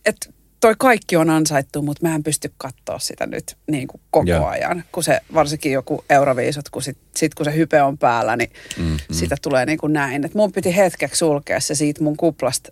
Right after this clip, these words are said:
Speaker 1: ulkopuolelle, mikä oli vähän jotenkin, tuntui pikkumaiselta ja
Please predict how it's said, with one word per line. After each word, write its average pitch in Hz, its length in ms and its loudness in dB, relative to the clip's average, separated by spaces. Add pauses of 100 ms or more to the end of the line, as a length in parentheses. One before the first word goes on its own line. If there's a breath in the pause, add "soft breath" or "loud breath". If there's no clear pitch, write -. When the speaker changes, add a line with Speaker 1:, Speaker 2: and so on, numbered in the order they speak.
(160)
Speaker 1:
ulkopuolelle, 151 800 0 (580 loud breath)
mikä 185 200 2
oli 170 140 4
vähän 160 280 2
jotenkin, 143 440 -6 (300)
tuntui 165 320 -2
pikkumaiselta 123 800 -4
ja - 40 -6